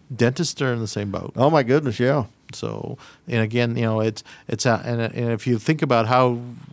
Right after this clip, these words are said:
Speaker 1: you know, in the past you see files, files where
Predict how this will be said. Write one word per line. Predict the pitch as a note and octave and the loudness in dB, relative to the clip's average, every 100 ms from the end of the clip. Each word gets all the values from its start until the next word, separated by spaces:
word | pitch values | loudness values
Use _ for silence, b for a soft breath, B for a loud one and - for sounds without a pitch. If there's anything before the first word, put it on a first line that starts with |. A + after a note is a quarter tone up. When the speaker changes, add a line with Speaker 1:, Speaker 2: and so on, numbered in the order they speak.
| - B2+ - | -20 -20 -14
Speaker 1:
you | A#2 G#2+ _ - B2+ | -14 -14 _ -6 -2
know, | G#2+ | -2
in | G#2+ | -2
the | G#2 | -2
past | B2 B2+ - - | 2 2 0 -4
you | A#2+ | -6
see | G#2+ - A2+ | -4 -2 -4
files, | - A2 A2+ B2+ A#2 | 0 2 4 2 0
files | A2 G2+ A#2+ B2+ A#2 G#2+ | -4 -2 2 2 2 0
where | G#2+ | -4